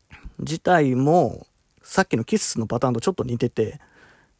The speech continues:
この日本公演を収録したライブアルバムがリリースされるまでは、あまりその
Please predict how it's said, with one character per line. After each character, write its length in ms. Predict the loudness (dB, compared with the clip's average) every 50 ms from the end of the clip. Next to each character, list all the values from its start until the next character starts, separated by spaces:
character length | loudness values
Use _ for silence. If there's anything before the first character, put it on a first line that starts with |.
| _ _ _
こ 140 | -6 -2 0
の 120 | 2 2
日 120 | 2 2 2
本 260 | 2 2 0 0 0
公 320 | -2 0 2 4 4 4
演 180 | 4 4 2 0
を 60 | -2
収 240 | -2 0 2 2 4
録 240 | 2 2 0 0 -2
し 100 | -2 0
た 500 | 0 2 2 4 4 4 2 2 -2 -6 _ _ _ -8
ラ 200 | -2 0 2 2
イ 40 | 2
ブ 140 | 0 -2 -2
ア 120 | 0 2 4
ル 100 | 4 4
バ 120 | 2 2
ム 240 | -2 -2 -6 -10 -14 _ _ _ _ _ _ _ _ _ _ _ _ _ _ _ _ _ _ _ _ _ -8 -2
が 140 | 0 2 2
リ 140 | 2 2
リ 100 | 2 2 2
ー 20 |
ス 160 | 2 0 -2
さ 160 | 0 0 2 2
れ 80 | 2
る 120 | 2 2 2
ま 200 | 4 4 4 4
で 100 | 4 2
は、 380 | 2 0 -4 -4 -6 -8 -12 -8
あ 160 | -4 0 2
ま 160 | 2 4 4
り 180 | 4 2 2 0
そ 140 | 0 0 0
の 300 | 2 2 2 0 0